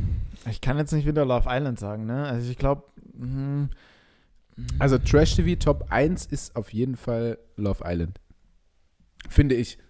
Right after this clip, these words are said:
Speaker 2: Zum Anschauen.
Speaker 1: Ach, zum Anschauen.
Speaker 2: Ja.
Speaker 1: Okay. Boah, wo würde ich denn mitmachen?
Speaker 2: <clears throat>
Speaker 1: Ähm, T-V-Send-,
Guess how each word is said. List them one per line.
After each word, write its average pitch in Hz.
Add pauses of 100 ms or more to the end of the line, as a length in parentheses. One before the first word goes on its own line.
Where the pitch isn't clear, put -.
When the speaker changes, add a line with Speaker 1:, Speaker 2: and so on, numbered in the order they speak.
(1600)
Speaker 2:
Zum 151
Anschauen. 98
Speaker 1:
Ach, 147
zum 170
Anschauen. 139
Speaker 2:
Ja. 107
Speaker 1:
Okay. 107 (460)
Boah, 117
wo 117
würde 143
ich 170
denn 147
mitmachen? 104 (140)
Speaker 2:
<clears throat> 110 (520)
Speaker 1:
Ähm, 120 (1200)
T-V-Send-, 156